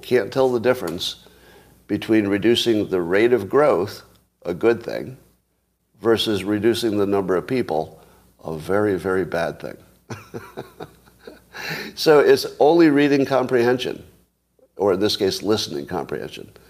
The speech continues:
And, and here's how you should have known that nobody meant to decrease the number of people on the planet.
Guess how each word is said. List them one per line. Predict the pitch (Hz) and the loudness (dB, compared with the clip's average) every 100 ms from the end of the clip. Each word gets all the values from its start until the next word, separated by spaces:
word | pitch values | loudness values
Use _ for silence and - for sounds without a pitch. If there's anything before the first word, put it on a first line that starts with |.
| - - - - - _ | -20 -20 -20 -20 -20 _
And, | 120 127 | 2 4
and | 98 135 | 6 4
here's | 123 180 180 | 6 4 6
how | 170 | 4
you | 151 135 | 4 2
should | - 147 | 2 2
have | 127 | 2
known | 110 117 92 90 92 - _ - | 2 2 2 0 -8 -14 _ -2
that | 104 90 | 0 4
nobody | 104 107 107 98 | 4 4 2 2
meant | 95 87 | 0 -2
to | - | -6
decrease | 90 101 113 101 - | -6 -6 -2 -4 -4
the | 92 | -6
number | 87 95 92 87 | -4 -2 -2 -4
of | 85 | -6
people | - 117 101 85 | -6 -4 -2 -4
on | - 82 | -4 -6
the | |
planet. | - 92 85 67 - | -2 0 0 -2 -10